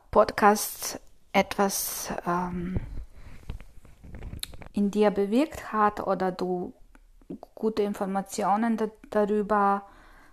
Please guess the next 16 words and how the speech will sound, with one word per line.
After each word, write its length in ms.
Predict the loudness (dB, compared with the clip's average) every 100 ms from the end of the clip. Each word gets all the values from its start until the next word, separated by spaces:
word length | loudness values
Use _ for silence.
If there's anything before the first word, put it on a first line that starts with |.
| -14
äh, 220 | -4 -2
daraus 480 | 0 4 6 6 0
ziehen 340 | -2 0 0
kannst, 600 | -2 -2 0 -2 -6 -14 -6
dann 360 | -4 -2 -4 -6
teile 280 | -2 0 0
es 140 | -2
einfach 360 | -4 -4 -6 -2
weiter 380 | 0 0 -2 -6
zu 140 | -6
deinen 340 | -4 -2 -2
Freunden, 760 | -4 -2 0 0 0 0 -2 -2
Freundinnen 720 | -4 -4 -2 -2 -4 -4 -4
und 200 | -6 -8
so 160 | -8 -6
weiter. 500 | -4 -6 -4 -4